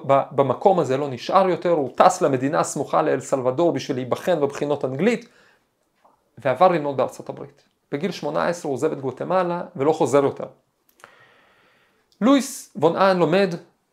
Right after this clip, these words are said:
בארצות הברית בהצטיינות, אה, אה, בגיל עשרים ושמונה הוא הופך להיות פרופסור למדעי המחשב באוניברסיטת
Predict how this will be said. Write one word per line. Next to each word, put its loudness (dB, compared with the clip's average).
בארצות -2
הברית 0
בהצטיינות, 2
אה, -4
אה, -4
בגיל -2
עשרים -2
ושמונה 0
הוא 0
הופך -2
להיות -2
פרופסור 0
למדעי 0
המחשב 2
באוניברסיטת -2